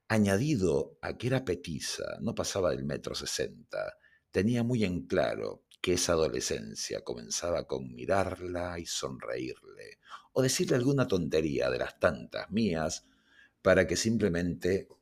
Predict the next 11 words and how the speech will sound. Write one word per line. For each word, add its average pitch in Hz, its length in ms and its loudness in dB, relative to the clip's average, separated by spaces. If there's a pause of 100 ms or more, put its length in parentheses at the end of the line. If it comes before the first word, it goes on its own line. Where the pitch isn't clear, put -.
me 90 140 2
regalara 87 440 0
una 104 160 2
sonrisa. 57 680 -4 (1400)
Ese 123 340 10
año, 58 580 4 (400)
en 71 140 0
el 58 220 -4
curso 69 520 2
de 57 140 6
arte, 55 680 2